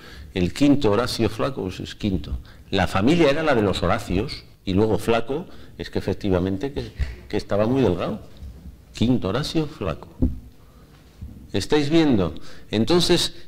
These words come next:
estos eran los sistemas, digamos, de bautizar, de,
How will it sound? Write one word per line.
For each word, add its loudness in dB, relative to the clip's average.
estos 0
eran 6
los 4
sistemas, 2
digamos, 0
de -2
bautizar, -4
de, -10